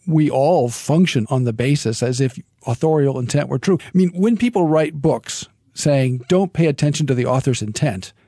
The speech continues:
they want us to pay attention to their intent, not to regard other people's intent, which I call literary vandalism. So all this is a way of getting to the question about literature, right? The Bible is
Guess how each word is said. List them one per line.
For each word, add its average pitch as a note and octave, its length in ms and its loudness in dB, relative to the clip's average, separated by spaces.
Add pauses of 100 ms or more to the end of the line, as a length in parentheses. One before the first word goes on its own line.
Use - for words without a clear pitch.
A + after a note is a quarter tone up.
(140)
they D#3+ 200 0
want E3+ 300 2
us C3 260 0
to D3 100 -2
pay D3 140 0
attention D#3 400 0
to B2+ 100 -2
their F#3 320 0
intent, C3 580 -4 (140)
not E3 380 4
to E3+ 100 0
regard D3+ 480 2 (200)
other G#3+ 240 2
people's B2 400 -4
intent, - 460 -12 (520)
which D3+ 180 2
I D3 160 2
call B2+ 340 2
literary C3 440 2
vandalism. A2 640 -2 (240)
So - 380 0 (160)
all A#3+ 240 2
this G3+ 280 2
is E3 240 2 (120)
a E3 80 2
way D3 420 2
of B2+ 180 -2
getting G3+ 360 2
to D#3 140 0
the D#3+ 180 2
question C#3+ 520 -2
about A#2+ 440 -4
literature, F3+ 760 0 (120)
right? - 280 -6
The D3+ 140 0
Bible E3 640 0
is F3 600 2